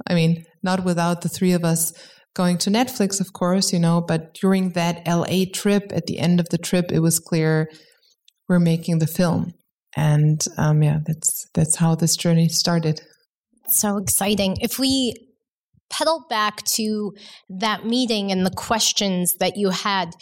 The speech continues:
Speaker 2: did you come to the meeting more with, in your process, are you more focused on the macro of the script in that moment? Are you thinking of visuals and references of that, or was it more focused on the pages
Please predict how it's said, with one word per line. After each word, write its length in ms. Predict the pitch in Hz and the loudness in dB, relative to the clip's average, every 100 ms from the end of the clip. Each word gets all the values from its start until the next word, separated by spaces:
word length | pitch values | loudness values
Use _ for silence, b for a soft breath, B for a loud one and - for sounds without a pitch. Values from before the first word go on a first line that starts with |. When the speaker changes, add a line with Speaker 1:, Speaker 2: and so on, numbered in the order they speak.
| B B _ | B B _
Speaker 2:
did 260 | 226 202 262 | -4 -2 0
you 240 | 285 285 | 0 -2
come 340 | - 262 254 | -4 -2 0
to 120 | 247 - | -2 -2
the 80 | |
meeting 340 | 233 220 226 220 | 0 2 2 2
more 340 | 208 214 208 | 2 2 0
with, 240 | 202 190 190 - b b b b _ - | 0 -2 -2 -12 b b b b _ -6
in 160 | 240 233 | -2 0
your 100 | 226 | -2
process, 680 | 233 - 233 233 208 - | -6 0 0 0 -2 -2
are 40 | 220 | -2
you 160 | 233 | -2
more 200 | 233 247 | 0 0
focused 520 | 240 233 226 226 - - | 0 -2 -2 -2 -2 -2
on 180 | 196 208 | 0 2
the 60 | 208 | 2
macro 800 | 214 214 196 202 - 254 254 269 262 | 2 0 -2 -4 -4 -2 0 0 -2
of 180 | 240 | -2
the 80 | 254 | -2
script 460 | - - 294 277 285 | -2 -2 -2 -4 -4
in 120 | 277 | -2
that 200 | 277 - | -2 -2
moment? 540 | 269 269 277 269 269 - | -2 0 0 -2 -4 -2
Are 140 | 214 208 | 0 2
you 260 | 208 202 | 2 2
thinking 640 | 196 220 214 214 202 196 - | -2 -2 -2 0 0 -2 -2
of 180 | 185 185 | -2 -2
visuals 1040 | 180 202 277 262 262 247 247 240 240 - - | -2 -2 0 0 0 0 2 0 0 -2 -4
and 400 | 202 185 175 175 - - _ | -2 0 0 -4 -6 -16 _
references 1000 | 208 208 - 214 190 220 208 196 - - - | -4 -2 -2 -2 0 0 0 -2 -4 -8 -8
of 80 | 175 - | -8 -4
that, 280 | 254 262 226 | -2 -2 -4
or 160 | 214 | -6
was 220 | 202 202 214 | -2 0 0
it 140 | - | 0
more 560 | 208 202 202 196 185 B B B - | 0 0 0 0 -2 B B B -14
focused 500 | - 208 214 202 - | -4 -2 0 -2 -2
on 140 | 196 | -2
the 80 | 190 | -2
pages 840 | 190 190 202 226 262 277 262 - | -2 -2 -2 0 0 0 -2 -2